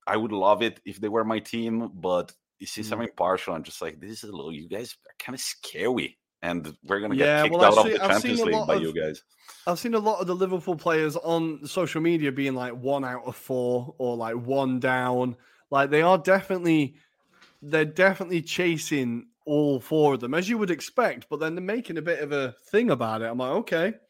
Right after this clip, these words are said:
Speaker 2: And to be honest, the form that they're in, you wouldn't really be surprised if they did do it.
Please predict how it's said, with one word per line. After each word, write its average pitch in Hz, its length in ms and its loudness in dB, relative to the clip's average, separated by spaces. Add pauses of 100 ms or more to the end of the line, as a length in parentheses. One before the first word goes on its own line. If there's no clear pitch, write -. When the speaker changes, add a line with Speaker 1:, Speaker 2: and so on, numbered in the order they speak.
(420)
Speaker 2:
And 185 160 2
to - 80 -8
be 202 80 2
honest, 175 320 4 (160)
the 175 100 -2
form 214 280 4
that 147 100 -2
they're 151 180 4
in, 135 140 2
you 127 100 0
wouldn't 143 220 -2
really 139 160 0
be 127 120 -4
surprised 123 380 -6
if 113 120 -16
they 123 120 -4
did 160 240 -2
do 127 140 -4
it. 127 140 -2